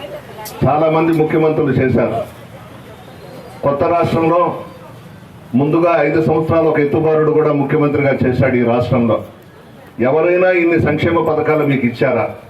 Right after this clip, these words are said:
ఇన్ని పథకాలు, దాదాపు ముప్పై మూడు పథకాలకు పేర్లు పెట్టి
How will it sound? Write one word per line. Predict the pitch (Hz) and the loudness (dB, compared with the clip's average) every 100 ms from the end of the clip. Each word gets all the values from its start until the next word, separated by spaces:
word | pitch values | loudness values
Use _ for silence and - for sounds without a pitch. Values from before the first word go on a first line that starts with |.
| - - - - - - - - - - - - - - | -20 -20 -20 -20 -20 -20 -20 -20 -20 -20 -20 -20 -20 -4
ఇన్ని | 120 156 175 | 0 2 2
పథకాలు, | - - - 170 160 - | 2 0 2 0 0 -2
దాదాపు | 139 143 165 170 | 0 2 2 2
ముప్పై | 165 147 143 160 | 2 0 0 2
మూడు | 160 156 143 | 2 2 2
పథకాలకు | 139 156 160 175 156 151 | 2 0 2 0 0 0
పేర్లు | 143 156 160 | 2 2 4
పెట్టి | 151 143 143 143 - | 2 2 0 -2 -4